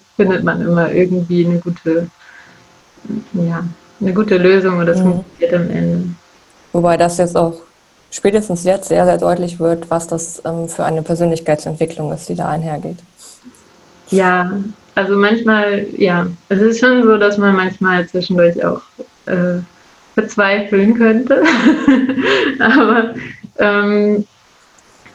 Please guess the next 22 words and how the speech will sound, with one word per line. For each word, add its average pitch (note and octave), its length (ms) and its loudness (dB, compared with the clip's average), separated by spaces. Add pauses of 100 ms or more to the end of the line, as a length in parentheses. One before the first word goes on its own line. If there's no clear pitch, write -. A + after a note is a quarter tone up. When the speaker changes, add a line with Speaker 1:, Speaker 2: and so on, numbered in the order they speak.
(180)
Speaker 1:
nee, F#3 280 6
das F#3 180 2
Fazit G#3+ 360 0
ist G3 160 2
wirklich, F#3+ 480 2
dass F3+ 220 -2
man F3+ 200 2
am F3 200 0
Ende E3+ 320 0
klarkommt F3 520 -2
und F3 140 0
dass F#3 160 0
da F#3+ 120 2
echt F3+ 200 -2
super G3+ 240 0
gute F#3+ 260 0
Menschen G3 360 2
draußen F#3+ 320 0
sind, F3 240 0
die F3 180 0
einem F3 300 -2
auch - 180 0